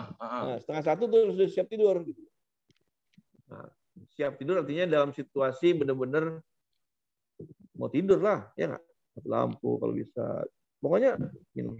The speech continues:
Speaker 2: susu, gitu pokoknya udah selesai lah. Terus, terus,
Speaker 1: Hmm.
Speaker 2: nggak bisa tidur. Terus?
Speaker 1: Heeh, terus itu, eh,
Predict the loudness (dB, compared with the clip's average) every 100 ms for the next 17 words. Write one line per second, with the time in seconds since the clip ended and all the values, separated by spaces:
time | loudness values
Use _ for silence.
0 | -6 -6 -4 -4 -2 0 2 4 6 4
1 | 2 2 0 0 _ _ _ _ _ _
2 | _ _ -14 0 0 2 -2 -2 -10 -6
3 | -4 2 6 6 4 -10 _ _ _ _
4 | -4 -4 _ _ -6 -6 -6 -6 -6 -6
5 | -8 -4 -2 0 2 4 4 2